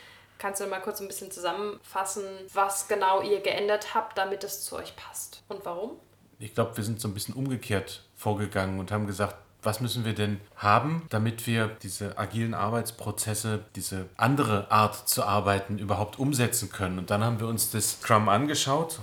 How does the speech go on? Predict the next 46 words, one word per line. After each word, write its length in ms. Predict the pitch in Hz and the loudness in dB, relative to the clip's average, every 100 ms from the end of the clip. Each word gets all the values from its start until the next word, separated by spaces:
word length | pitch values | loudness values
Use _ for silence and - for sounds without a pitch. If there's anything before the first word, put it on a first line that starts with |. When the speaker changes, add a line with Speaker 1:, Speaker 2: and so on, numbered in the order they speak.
| 104 | -4
Speaker 2:
und 100 | 110 | 0
haben 120 | 117 | 0
uns 120 | 110 | 0
überlegt, 380 | 110 113 117 - | 0 0 0 2
was 220 | 117 - | 2 4
davon 460 | 131 113 123 120 117 - | 0 0 0 0 -2 -4
können 180 | - 110 | 0 2
wir 60 | |
denn 140 | 110 107 | 2 0
übernehmen? 800 | - 107 110 113 123 107 82 82 - | -2 0 4 6 6 4 0 -6 -10
Und 180 | 95 | -6
dann 220 | 101 101 92 | -2 -2 -2
sind 180 | 110 | -2
wir 80 | 113 | 2
halt 100 | 113 | 2
erstmal 280 | - - 110 | 2 2 2
bei 120 | 98 | 4
den 140 | 95 95 | 2 0
relativ 640 | 90 95 92 95 87 - | 0 0 -2 -6 -8 -4
einfachen 540 | 95 104 127 131 127 120 | 2 4 4 0 0 2
Dingen 260 | 127 139 | 2 2
gelandet, 640 | 127 120 131 139 143 - - | 2 4 4 2 0 -4 -2
um 180 | 110 110 | 2 4
eben 340 | 104 104 98 - | 4 4 2 2
den 220 | 107 113 107 | 2 4 6
Daily 440 | 101 104 104 101 | 6 6 6 4
und 440 | 98 98 92 - | 2 0 0 0
den 140 | 113 107 | 2 4
Sprint 500 | - - 110 120 117 | 2 4 6 8 6
zu 300 | - - 131 | 2 4 4
übernehmen 520 | 110 107 104 104 107 | 6 8 8 6 6
und 140 | 104 | 2
so 140 | - 98 | 2 6
weiter. 300 | 101 104 120 | 6 8 6
Also 140 | 107 | 4
erstmal 380 | 107 107 123 113 | 4 4 4 4
haben 180 | 98 107 | 4 2
wir 60 | |
uns 140 | 107 - | 2 2
Gedanken 340 | 104 107 113 | 4 6 6
gemacht, 260 | 113 107 - | 4 2 0
wie 140 | 98 104 | 0 2
sieht 220 | 107 107 | 2 4
denn 140 | 101 | 4
der 80 | 101 | 4
Prozess 640 | - 95 - 123 - - | 2 0 4 4 4 0